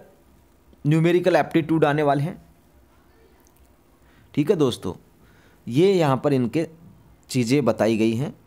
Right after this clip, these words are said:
जो आप लोगों के आने वाले हैं, ठीक है दोस्तों। ये इस तरीके का सिलेबस है, जनरल अवेयरनेस, मेंटल एबिलिटी, रीजनिंग, न्यूमेरिकल एप्टीट्यूड, ये देख सकते हैं आप लोग, ठीक है। ये पिछले बार का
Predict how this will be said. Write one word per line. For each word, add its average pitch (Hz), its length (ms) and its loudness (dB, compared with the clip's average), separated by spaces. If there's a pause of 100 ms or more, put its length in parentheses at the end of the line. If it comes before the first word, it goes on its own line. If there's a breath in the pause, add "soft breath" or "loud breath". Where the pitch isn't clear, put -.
जो 113 200 -2
आप 104 260 -2
लोगों 104 220 -2
के 104 240 -8
आने 123 220 2
वाले 62 260 -2
हैं, - 120 -18 (300 soft breath)
ठीक 156 180 -4
है 123 60 2
दोस्तों। 95 340 -6
ये 123 140 0
इस 139 120 -4
तरीके 110 300 -2
का 120 80 -2
सिलेबस 98 500 -4
है, 220 100 -8 (600 soft breath)
जनरल 120 460 0
अवेयरनेस, 135 580 0
मेंटल 120 360 -2
एबिलिटी, 117 380 -2
रीजनिंग, 117 420 -4
न्यूमेरिकल 110 440 -2
एप्टीट्यूड, 113 460 -4
ये 107 160 -2
देख 92 260 -6
सकते - 240 -14
हैं 80 60 -10
आप - 140 -20
लोग, - 80 -20 (320)
ठीक 143 140 -4
है। 160 80 -4
ये 120 140 -2
पिछले 151 400 0
बार 127 220 2
का 139 180 0